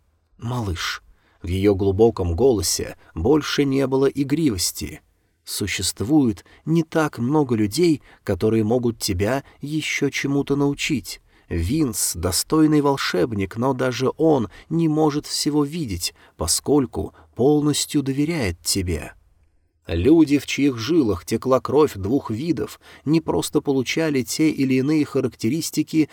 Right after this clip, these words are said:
своих предков, изменялась сама их природа. Полуэльфы жили в три раза дольше обычных людей, но помимо этого они были очень близки с природой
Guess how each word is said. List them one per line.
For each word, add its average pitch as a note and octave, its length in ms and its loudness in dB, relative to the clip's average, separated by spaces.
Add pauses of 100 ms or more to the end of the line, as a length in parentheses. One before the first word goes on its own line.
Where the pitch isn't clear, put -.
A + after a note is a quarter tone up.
(120)
своих D3+ 520 -2
предков, - 640 -4 (240)
изменялась G2+ 800 0 (160)
сама C#3+ 500 0
их - 380 -4
природа. C#3+ 640 2 (400)
Полуэльфы F#2 840 0 (200)
жили D3 400 2
в C3 100 -2
три D3 280 2
раза C3 320 0
дольше B2 480 0
обычных G#2+ 720 -2
людей, G2 500 -2 (240)
но G2+ 140 -2
помимо F2+ 400 0
этого F#2 560 -2 (160)
они G#2+ 240 0
были B2 340 2
очень B2+ 440 0
близки A#2 420 -2
с - 100 -2
природой B2 720 0